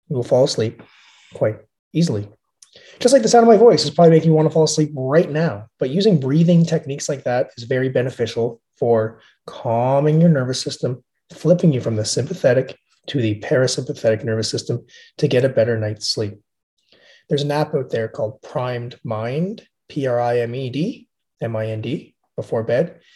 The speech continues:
That could be a good variation that you could use. So again, just to recap, for someone who has a lot of adrenaline,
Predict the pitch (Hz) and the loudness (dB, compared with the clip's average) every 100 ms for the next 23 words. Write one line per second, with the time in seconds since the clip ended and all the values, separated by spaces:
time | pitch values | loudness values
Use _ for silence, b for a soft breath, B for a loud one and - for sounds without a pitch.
0 | b b 143 127 160 143 127 139 139 - | b b -6 -2 0 -2 -2 -4 -4 -8
1 | _ _ _ - 117 113 127 156 113 113 | _ _ _ -8 -6 -4 -6 -8 -8 -8
2 | 117 - - _ _ _ _ _ _ _ | -6 -8 -10 _ _ _ _ _ _ _
3 | _ _ _ _ _ - B B B - | _ _ _ _ _ -20 B B B 0
4 | 170 185 180 226 208 156 156 160 170 _ | 6 8 8 6 2 0 2 -2 -4 _
5 | _ _ - - - 156 - 180 208 160 | _ _ -20 -20 -10 -4 2 2 4 4
6 | 147 139 135 131 127 127 127 127 131 | 2 0 -6 -8 -6 -6 -4 -4 -6